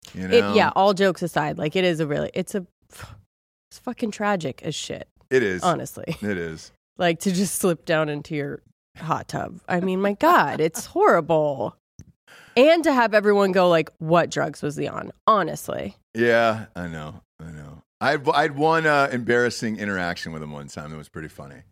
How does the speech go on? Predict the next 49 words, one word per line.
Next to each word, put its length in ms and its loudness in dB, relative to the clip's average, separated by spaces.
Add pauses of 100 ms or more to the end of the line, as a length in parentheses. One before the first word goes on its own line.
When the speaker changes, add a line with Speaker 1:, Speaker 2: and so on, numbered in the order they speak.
(280)
Speaker 1:
I 60 -8
told 200 -2
it 60 2
on 100 0
the 60 -4
show 240 -4
years 320 -8
ago. 360 -12 (380)
But 100 -10
the 80 -2
one 220 0
meeting 240 0
I, 220 2 (120)
it's 240 -6
one 200 -2
time 200 -2
I 80 0
met 240 0
him 60 -4
was 160 -6
at 80 -4
a, 320 -2
a 20 -6
Maxim 560 -6
party, 480 -10
which 160 -16
was, 80 -14
like, 100 -10
a 40 -14
big 240 -12
deal 180 -10
at 60 -14
the 80 -14
time. 260 -6
They 60 -6
used 160 -12
to 40 -16
do 40 -12
this, 120 -16
like, 200 -16 (340)
Hot 180 -6
one 120 -4
hundred 360 -4
thing. 240 -12 (380)
Speaker 2:
Was 80 -4
that, 100 2
like, 160 -2
Tiger 300 -4
Beat? 280 -6